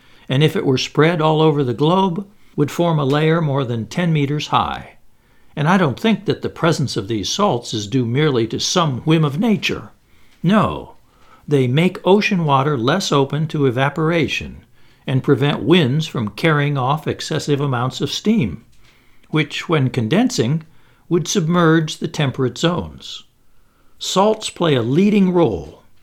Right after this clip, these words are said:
the role of stabilizer for the general ecology of the globe."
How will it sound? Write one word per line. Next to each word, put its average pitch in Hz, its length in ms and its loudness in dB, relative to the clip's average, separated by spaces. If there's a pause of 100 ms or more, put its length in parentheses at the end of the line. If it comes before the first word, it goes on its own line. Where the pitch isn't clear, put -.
(160)
the 135 120 0
role 175 340 4
of 170 80 -2
stabilizer 98 1000 0
for 104 180 -10
the 107 100 -8
general 160 460 0
ecology 113 600 0
of 117 140 -4
the 117 80 -2
globe." 92 420 -4